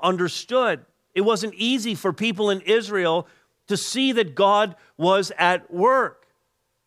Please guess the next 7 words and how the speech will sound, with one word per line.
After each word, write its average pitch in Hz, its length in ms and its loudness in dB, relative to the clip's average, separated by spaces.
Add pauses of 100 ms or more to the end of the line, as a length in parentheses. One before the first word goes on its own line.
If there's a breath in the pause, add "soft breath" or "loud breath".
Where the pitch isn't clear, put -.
(640)
We 247 260 2
look 285 260 0
back 175 300 2
on 170 160 -2
these 160 160 -4
accounts, 147 560 -2
and 160 160 -4